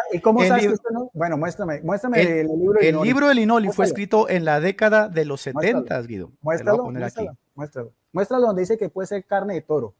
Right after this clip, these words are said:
Speaker 2: Está en
Speaker 1: Muéstralo.
Speaker 2: italiano, Guido, pero voy a hacer
Speaker 1: Bueno,
Speaker 2: una
Speaker 1: muéstralo.
Speaker 2: traducción, voy a hacer una traducción
Speaker 1: Muestra la
Speaker 2: parte por
Speaker 1: página.
Speaker 2: par-, parte por parte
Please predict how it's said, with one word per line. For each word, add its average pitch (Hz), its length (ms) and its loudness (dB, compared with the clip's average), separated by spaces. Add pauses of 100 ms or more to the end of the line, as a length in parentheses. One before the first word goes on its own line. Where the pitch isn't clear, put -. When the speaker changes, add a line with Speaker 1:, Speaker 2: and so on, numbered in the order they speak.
Speaker 2:
Está - 240 0
en - 20 2
Speaker 1:
Muéstralo. 247 60 0
Speaker 2:
italiano, 196 440 2
Guido, 143 240 -2
pero 160 160 4
voy 175 120 6
a - 20 8
hacer 214 140 4
Speaker 1:
Bueno, 220 60 4
Speaker 2:
una 233 80 6
Speaker 1:
muéstralo. 196 180 4
Speaker 2:
traducción, 190 420 0
voy 175 140 4
a - 20 6
hacer 214 140 2
una 226 120 2
traducción 202 540 0 (300)
Speaker 1:
Muestra 196 240 4
la 233 60 8
Speaker 2:
parte 233 140 4
por 208 220 2
Speaker 1:
página. 214 120 6
Speaker 2:
par-, - 260 -10
parte 220 320 6
por 196 240 -2
parte 185 500 0